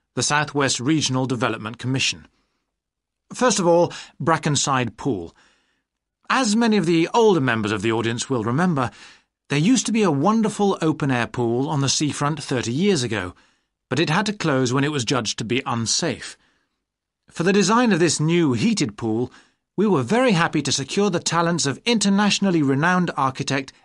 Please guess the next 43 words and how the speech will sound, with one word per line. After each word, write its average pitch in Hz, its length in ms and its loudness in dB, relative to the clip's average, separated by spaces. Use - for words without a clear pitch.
Ellen 175 360 0
Wendon, 156 480 0
who 147 100 0
has 156 100 0
managed 190 320 2
to 196 80 -2
combine 147 540 0
a 180 80 -2
charming 226 640 2
nineteen 165 460 2
thirties 151 420 0
design, 127 560 0
which - 340 -6
fits - 320 -6
in 120 140 -2
so 170 340 0
well 139 260 2
with 107 160 -2
many 127 260 0
of 104 100 -2
the 123 80 0
other 110 160 -2
buildings 113 400 -2
in 107 80 -2
the 110 100 -2
area, 135 400 -2
with 160 220 0
up-to-the-minute 202 580 0
features 139 480 -2
such - 320 -2
as 143 120 0
a 156 60 0
recycling 156 580 -2
system, 98 440 -8
the 123 200 -4
only 226 260 4
one 208 160 4
of 196 80 4
its 185 140 0
kind 147 340 0
in 151 80 0
the 165 80 2
world, 151 460 -2